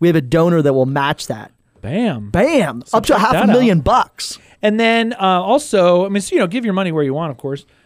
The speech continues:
Speaker 2: You know, supporting your local parish, of
Speaker 1: Mm-hmm,
Speaker 2: course.
Speaker 1: mm-hmm.
Speaker 2: And then, uh, the radio ministry at Saint Francis Xavier, which, which funds this, uh, whole operation, as well as our sun-, Satur-, uh, Sunday morning radio mass that we put on.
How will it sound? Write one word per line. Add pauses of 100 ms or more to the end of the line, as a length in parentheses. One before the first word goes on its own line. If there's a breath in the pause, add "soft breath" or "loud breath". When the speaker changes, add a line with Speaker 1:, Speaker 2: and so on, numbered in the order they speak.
(120)
Speaker 2:
You
know,
supporting
your
local
parish,
of
Speaker 1:
Mm-hmm,
Speaker 2:
course. (120)
Speaker 1:
mm-hmm.
Speaker 2:
And
then,
uh,
the
radio
ministry
at
Saint
Francis
Xavier,
which,
which
funds
this,
uh,
whole
operation,
as
well
as
our
sun-,
Satur-,
uh,
Sunday
morning (320 soft breath)
radio
mass
that
we
put
on.